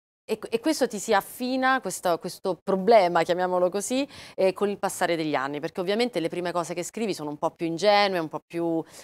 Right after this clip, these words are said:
naif, eh, invece man mano cominci a, mm, appunto volerle affinare ancora di più e voler avere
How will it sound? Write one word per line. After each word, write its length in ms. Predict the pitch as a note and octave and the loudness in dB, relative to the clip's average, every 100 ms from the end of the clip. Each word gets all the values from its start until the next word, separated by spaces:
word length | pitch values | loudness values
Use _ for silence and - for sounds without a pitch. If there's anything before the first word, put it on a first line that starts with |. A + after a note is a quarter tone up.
| - | -10
naif, 520 | D#3+ E3+ A3+ G3 - G3 G3 F#3+ - - | 0 2 2 -2 -6 0 0 0 -16 -10
eh, 400 | E3+ E3 D3+ C#3+ | -4 -2 0 -2
invece 300 | E3 A3+ G3 | -2 -4 -2
man 180 | G#3+ B3+ | -2 -2
mano 480 | A3+ G3 G#3 A3 G#3+ | 0 0 0 -2 -2
cominci 720 | G#3+ F#3 F#3 G3 - A3 A3+ | -4 -4 -4 -6 -6 -4 -2
a, 380 | F3+ F3 G3 F3+ - | 2 4 4 2 -2
mm, 300 | E3+ A2 E2 - | -14 -12 -14 -12
appunto 420 | D#3+ - G#3+ F3 | -10 -6 -2 0
volerle 320 | E3+ F#3+ F#3+ | 0 0 0
affinare 460 | F3+ - G#3 G#3 F3 | -2 -2 -2 2 2
ancora 320 | E3+ G3 G3+ | -2 -2 -2
di 100 | A#3 - | -2 -4
più 160 | G#3 | 0
e 60 | G#3+ | 2
voler 220 | E3 D#3+ | 2 -2
avere 360 | E3+ F#3 F3+ | 0 2 2